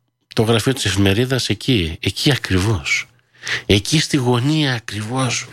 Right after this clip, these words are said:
που έχουνε βάλει για τους ποδηλατόδρομους, στην Ball και Wiseman,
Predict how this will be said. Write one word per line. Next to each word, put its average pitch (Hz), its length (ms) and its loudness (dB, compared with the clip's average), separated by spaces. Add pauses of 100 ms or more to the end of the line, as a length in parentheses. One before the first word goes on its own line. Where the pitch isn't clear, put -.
(720)
που 120 320 4
έχουνε 127 400 0
βάλει 131 260 0
για 117 120 -2
τους - 140 -10
ποδηλατόδρομους, 113 880 0
στην 95 240 0
Ball 113 500 0
και - 180 0
Wiseman, 90 580 0